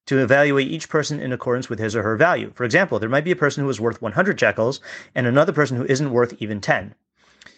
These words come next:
Just as the fields and properties and animals are evaluated by the Kohen, why aren't people evaluated in the same manner? Question two, why did the Torah differentiate between the value of a male and the value of a female,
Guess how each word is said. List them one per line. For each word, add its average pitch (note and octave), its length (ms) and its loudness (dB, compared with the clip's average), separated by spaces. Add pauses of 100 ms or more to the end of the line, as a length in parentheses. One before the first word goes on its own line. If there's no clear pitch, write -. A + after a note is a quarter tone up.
(160)
Just G3 240 2
as F3 140 4
the B2 80 -4
fields D3+ 440 2 (100)
and A#2 140 -6
properties B2+ 440 0
and G#2+ 100 -4
animals C3 380 2
are A#2 120 0
evaluated A#2+ 540 2
by A2 100 4
the G2+ 80 0
Kohen, G#2+ 380 -2
why B2 180 4
aren't D3 200 2
people D#3+ 260 0
evaluated A#2 500 2
in A#2 60 -6
the G#2 80 -2
same G#2+ 220 -2
manner? G#2 340 0 (640)
Question F#3 280 2
two, G2+ 300 -2 (340)
why C3+ 200 4
did G3 140 0
the G3+ 80 -2
Torah E3 260 2
differentiate B2 540 -2
between A#2 240 -6
the A2 40 -2
value B2 380 4
of G#2 100 0
a G#2 60 -2
male C#3 340 4
and A#2 140 -2
the A2 40 0
value A#2+ 260 4
of G2+ 100 0
a A2+ 60 0
female, A#2+ 520 2